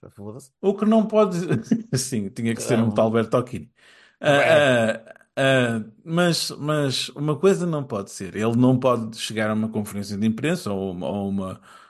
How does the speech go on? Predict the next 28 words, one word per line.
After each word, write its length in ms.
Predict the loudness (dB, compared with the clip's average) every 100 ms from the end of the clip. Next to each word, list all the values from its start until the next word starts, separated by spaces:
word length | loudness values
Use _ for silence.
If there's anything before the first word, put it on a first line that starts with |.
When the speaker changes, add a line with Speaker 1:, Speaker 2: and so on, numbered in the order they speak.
| _
Speaker 2:
ou 240 | -4 -2
um 180 | 0 -4
pós-match 640 | -2 0 0 0 0 -2 -6
e 40 |
dizer, 260 | -8 -4 -2
"Eu 180 | 0 0
te-, 200 | 0 2
eu 120 | 2
estava 320 | 2 0 2
a 20 |
dizer 220 | 0 -2 -4
para 120 | -2
andarem 240 | -2 -2
para 140 | -2 -4
a 20 |
frente 260 | -4 -6 -6
e 40 |
eles 120 | -8
não 80 | -8
estavam 300 | -4 -2 0
a 60 | -2
entender 480 | -2 -6 -8 -8 -8
o 40 |
que 80 | -8
eu 40 |
estava 260 | -6 -4 -4
a 40 |
dizer." 200 | -4 -8